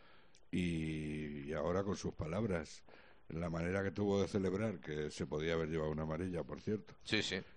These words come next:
Speaker 1: Y bueno, pues como en el campo, como estuvo todo el tiempo s-, muy activo. Ya ha habido otros partidos que ha estado muy activo.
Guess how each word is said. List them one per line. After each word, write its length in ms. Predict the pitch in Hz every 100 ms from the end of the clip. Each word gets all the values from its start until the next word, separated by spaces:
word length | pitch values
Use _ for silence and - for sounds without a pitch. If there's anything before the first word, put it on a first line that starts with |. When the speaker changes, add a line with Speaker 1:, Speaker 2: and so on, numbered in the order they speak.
| -
Speaker 1:
Y 760 | 85 87 85 80 78 76 73 73
bueno, 420 | 76 92 98 139
pues 260 | 85 73 -
como 720 | 90 90 92 87 85 85 85
en 100 | 82
el 120 | 82
campo, 340 | 95 92 87 80
como 680 | 92 87 80 78 78 76 67 - - -
estuvo 460 | 80 76 - 85 82
todo 200 | 87 85
el 100 | 78
tiempo 340 | 95 87 80
s-, 220 | 80 - -
muy 300 | - 80 85
activo. 540 | 76 - 113 117 127 76 - - -
Ya 200 | 95 123
ha 40 | 87
habido 260 | 82 78
otros 220 | 78 80 -
partidos 720 | 87 73 120 113 92 123 -
que 160 | -
ha 40 | 73
estado 360 | - 82 76
muy 140 | 73 78
activo. 440 | 76 - 101 135